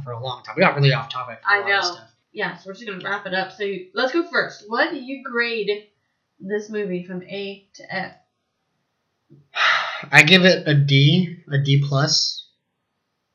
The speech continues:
Speaker 1: It was watchable, but like I said, if it was made fifteen years ago, I'd probably enjoy it way more as a movie. But now that it's made in today's time, where my expectations for movies are just much higher,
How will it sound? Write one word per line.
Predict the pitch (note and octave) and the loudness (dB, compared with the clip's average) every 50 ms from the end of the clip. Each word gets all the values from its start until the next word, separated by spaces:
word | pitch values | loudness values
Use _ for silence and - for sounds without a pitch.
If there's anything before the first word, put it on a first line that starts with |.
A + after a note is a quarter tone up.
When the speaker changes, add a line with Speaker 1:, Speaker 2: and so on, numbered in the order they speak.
| _ - | _ 0
Speaker 1:
It | D#3 | 2
was | E3 D#3+ D#3+ | 4 4 6
watchable, | C#3 C#3 C3+ C#3 C#3+ - D#3+ D#3 E3 E3 E3+ E3 D#3+ | 6 6 6 6 4 2 2 4 4 4 4 4 4
but | C#3+ C3+ B2 B2 B2 - - _ _ _ _ _ _ _ _ _ _ _ _ _ _ _ _ _ _ _ _ _ _ | 4 4 4 2 0 -6 -12 _ _ _ _ _ _ _ _ _ _ _ _ _ _ _ _ _ _ _ _ _ _
like | D#3+ E3 D#3 | 6 8 8
I | D#3 | 8
said, | C#3+ C#3 C#3+ | 8 8 8
if | C#3+ C#3+ | 8 8
it | D#3+ | 6
was | D#3+ D#3+ | 6 6
made | D#3+ D#3+ D#3 D3 C#3+ - - - - _ - | 6 6 6 6 4 -2 -6 -12 -18 _ -2
fifteen | - C#3 C#3 C#3 C#3 C#3 C3+ C3+ | -2 0 2 2 4 4 4 4
years | C3+ C3+ C3+ C#3 | 4 2 2 2
ago, | C#3 C#3 C#3 C#3 C#3 C#3 C3+ | 4 6 6 8 6 6 6
I'd | B2+ C3 - | 4 2 0
probably | - C3 C3 C3+ C3+ C3+ | 0 -2 0 2 2 2
enjoy | C3+ C3 B2 A#2+ B2 B2 B2+ | 2 0 -2 -6 -6 -6 -4
it | B2+ B2+ - | -6 -6 -6
way | C3 B2+ B2+ B2 | -8 -10 -10 -12
more | B2 B2 - B2 | -12 -10 -10 -8
as | - - | -10 -10
a | B2+ B2 A#2+ | -12 -16 -16
movie. | B2 B2+ C3+ C3+ C#3 | -6 -2 0 0 0
But | C3+ B2+ - B2+ | -2 -4 -10 -10
now | B2+ A#2+ B2 B2+ B2+ | -10 -10 -10 -10 -12
that | - - | -14 -14
it's | - - - | -14 -12 -8
made | C3+ B2+ B2 B2 A#2+ - _ _ _ _ _ _ - | -6 -6 -6 -6 -8 -14 _ _ _ _ _ _ -8
in | C#3 B2+ | -6 -4
today's | C3 C3 B2 A#2 A2+ A#2+ B2+ B2 - | -4 -4 -4 -6 -6 -8 -8 -10 -8
time, | - A#2+ A#2 A#2+ C3 C#3 C#3+ C#3+ C#3+ - - - - _ _ _ _ | -6 -6 -2 0 4 4 6 4 4 2 -2 -8 -16 _ _ _ _
where | - E3 D3+ C#3+ C#3 C3+ C3+ - - - - _ _ _ - | 6 8 10 10 10 8 8 4 -2 -6 -14 _ _ _ 4
my | F#3 F3 D#3+ D#3 | 8 10 10 10
expectations | D#3 D3+ - E3+ D#3 D3 C#3 C#3 C#3 C#3+ C#3+ D3+ - | 10 8 6 4 4 6 6 6 6 6 6 4 0
for | - D3+ C#3+ | 0 0 0
movies | B2+ C3 C3 C3 D3+ D#3+ D3+ C#3+ | 2 2 2 2 2 4 4 4
are | C#3 | 4
just | C#3 D3 C#3+ C#3+ C#3 | 6 4 4 4 2
much | B2+ B2+ B2+ - - | -2 -2 -4 -6 -6
higher, | A#2 A2 A2 A2+ B2 C3 C#3 C#3+ C#3+ - | -6 -6 -6 -6 -4 -2 -2 -2 -2 -4